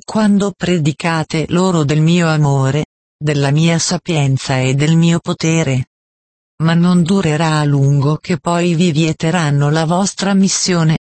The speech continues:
perché già presto i vassalli del mio avversario agiranno contro di voi, e procederanno contro di voi con grande asprezza.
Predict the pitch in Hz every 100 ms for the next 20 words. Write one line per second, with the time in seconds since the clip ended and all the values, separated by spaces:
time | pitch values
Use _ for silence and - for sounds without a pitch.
0 | _ _ _ 185 170 - 175 147 208 -
1 | 185 165 135 - 147 147 147 143 - 185
2 | 208 196 185 151 156 170 185 180 156 139
3 | 151 - - 165 151 147 147 147 175 185
4 | 180 170 156 147 143 143 147 147 147 151
5 | 180 185 151 147 202 220 _ _ _ 190
6 | 180 196 196 214 190 196 151 139 139 -
7 | 151 143 - 143 156 160 185 151 143 -
8 | - 156 151 151 165 170 170 175 180 -
9 | 190 185 175 - 143